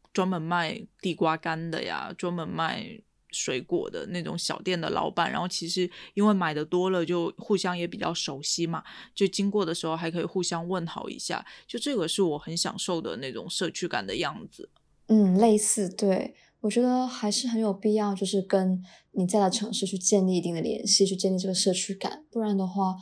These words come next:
Speaker 2: 很容易变，人就会变抑郁。嗯，然后说到社区感，我觉得伦敦有一个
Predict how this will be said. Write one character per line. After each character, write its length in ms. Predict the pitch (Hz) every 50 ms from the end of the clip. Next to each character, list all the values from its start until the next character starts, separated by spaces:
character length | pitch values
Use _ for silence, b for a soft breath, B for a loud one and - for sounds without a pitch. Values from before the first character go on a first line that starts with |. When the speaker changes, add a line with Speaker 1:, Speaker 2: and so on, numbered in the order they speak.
| B B B B B
Speaker 2:
很 140 | - 202
容 180 | 185 180 175 180
易 140 | 180 180 180
变， 460 | 185 - - 196 185 170 - - - - _ - - _ _
人 180 | - 196 180 180
就 100 | 180 196
会 120 | 185 190
变 200 | 185 185 190 170
抑 240 | 165 165 165 - -
郁。 280 | 147 151 - - - _ _ _ _ _ _ _ _ _ _ _ _ _ _ _ _ -
嗯， 480 | 233 202 196 196 190 190 190 190 196 -
然 160 | - 202 202
后 380 | 190 - 247 247 240 233 226 220
说 200 | - - 247 247
到 200 | 254 247 240 226
社 200 | 233 - 247 220
区 200 | 226 - 233 220
感， 200 | - 196 185 185
我 80 | 180
觉 80 | 180 196
得 140 | 196 196 196
伦 320 | 196 190 185 185 185 185
敦 240 | 180 214 208 208 208
有 140 | 208 190 180
一 100 | 180 175
个 300 | - - 190 190 190